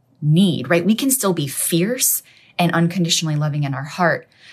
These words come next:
But the resonance of the need and the boundary historically that I've seen in the past and witnessed in the past, and what I'm, like, how I'm sourcing this too, is from a place of contracted emotional states.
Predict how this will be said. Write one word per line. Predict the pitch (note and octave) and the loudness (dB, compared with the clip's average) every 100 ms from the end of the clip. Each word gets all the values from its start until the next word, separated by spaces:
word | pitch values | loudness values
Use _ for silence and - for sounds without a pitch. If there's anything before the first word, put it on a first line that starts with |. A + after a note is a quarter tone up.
| - | -10
But | F3+ | -8
the | E3+ | -4
resonance | D3 D3 G3 G#3 F#3+ D#3+ D#3 | -2 0 2 2 2 0 0
of | - D#3 C#3+ | 0 -4 -2
the | D#3 | 0
need | D3 E3+ F#3 E3 - | 2 4 4 2 0
and | D3+ | -2
the | |
boundary | C#3 D3+ E3+ F3+ E3 | 0 0 0 0 -2
historically | D3 D#3+ - E3+ F3 F3 D3+ | -6 -6 -2 0 0 -2 -4
that | C#3+ | -2
I've | C#3 | -2
seen | C3+ - F3+ | -2 0 0
in | E3+ | 0
the | C#3+ | -2
past | - E3+ E3+ | -2 -2 -2
and | - D3 | -4 -4
witnessed | D3+ G3+ D#3+ D3 C#3 - | -4 -4 -4 -2 -2 -2
in | D3 | -4
the | C3 | -4
past, | - G3+ D#3+ C#3+ - | -2 0 0 -2 -4
and | D#3 | 0
what | E3+ | 0
I'm, | D#3+ D3 C#3+ - | 0 -2 -4 -8
like, | C#3+ | -10
how | - F#3+ F3 | -2 2 2
I'm | D#3 E3 | 2 2
sourcing | E3+ D#3+ D3+ D3+ | 0 -2 -4 -6
this | C3+ C3+ | -6 -6
too, | - A#3 A#3 F3 D3+ - - - - - - _ - | -6 -4 0 0 -2 -10 -20 -20 -20 -20 -20 _ -2
is | F#3+ F3+ E3+ E3 D#3+ | 4 6 6 4 -2
from | - F3 | -4 -4
a | E3 | -4
place | - D#3+ F#3 A3 - | -6 -4 -2 -2 -2
of | C#3+ | -6
contracted | - D#3 D3+ D3 D3+ E3 C#3 | -6 -4 -2 -2 -6 -12 -10
emotional | C3+ C#3 C#3 - C3+ | -8 -6 -6 -6 -6
states. | B2+ - G#2+ - - | -6 -8 -8 -10 -12